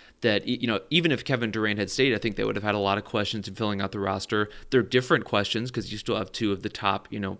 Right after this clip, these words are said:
four or five players in the league potentially on your team. But there still would have been a lot to figure out. And so without Kevin Durant, that ca-, you know, everything changes. Now you have the D'Angelo Russell salary and, and issues in your lap in terms of trying to get the most for him.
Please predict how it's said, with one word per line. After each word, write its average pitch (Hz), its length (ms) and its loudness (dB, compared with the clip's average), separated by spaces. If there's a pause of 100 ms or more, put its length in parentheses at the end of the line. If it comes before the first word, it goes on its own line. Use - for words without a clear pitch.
four 107 280 0
or 98 60 2
five 101 300 2
players 98 380 0
in 101 60 -6
the 95 80 -4
league 123 280 0
potentially 98 500 -4
on 95 140 -4
your 95 100 -6
team. 107 400 -2 (760)
But 120 340 2 (320)
there 131 260 2
still 180 220 6
would 135 100 6
have 107 60 0
been 107 80 0
a 104 60 2
lot 101 180 0
to 98 80 -6
figure - 360 -6
out. - 200 -4
And 104 100 -2
so 117 120 4
without 117 280 8
Kevin 110 240 0
Durant, 104 440 0
that - 140 -2
ca-, - 180 -2
you 107 100 -2
know, 104 180 0
everything 107 380 0
changes. 123 480 0
Now 104 120 0
you 107 160 2
have 98 120 2
the 107 60 -2
D'Angelo 104 480 2
Russell 107 480 0 (240)
salary 113 720 4
and, 104 300 -2
and 104 140 -2
issues 110 480 0
in 110 80 -2
your 98 160 0
lap 104 320 0
in 110 80 -4
terms 107 240 -6
of 101 80 -6
trying 101 200 -2
to 101 40 -2
get 104 160 -4
the - 60 -6
most 101 260 -2
for 104 140 -8
him. 104 300 -4